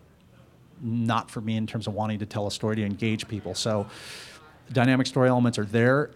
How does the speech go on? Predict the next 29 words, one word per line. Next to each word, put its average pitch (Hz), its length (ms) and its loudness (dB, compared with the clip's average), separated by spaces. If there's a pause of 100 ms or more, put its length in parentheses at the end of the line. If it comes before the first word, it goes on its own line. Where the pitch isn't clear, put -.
I 117 120 0
think 120 220 -4
they 123 100 -2
thematically 117 600 0
play 123 160 2
with 117 140 2
the 110 80 -2
story 120 260 0
about 110 200 0
a - 20 -2
girl 117 180 2
being 113 180 0
haunted. 120 440 -4
Is 101 180 -8
my 107 160 -6 (200)
device 107 340 -2
being 131 180 -2
haunted? 127 300 0
We've 113 160 -2
seen 123 140 0
the 101 80 -4
fan 120 260 -2
reaction 117 600 -2
of 120 120 -8
people 117 300 -8
going, 110 240 -4
"Oh 110 100 -2
my 104 140 -2
God." 113 280 2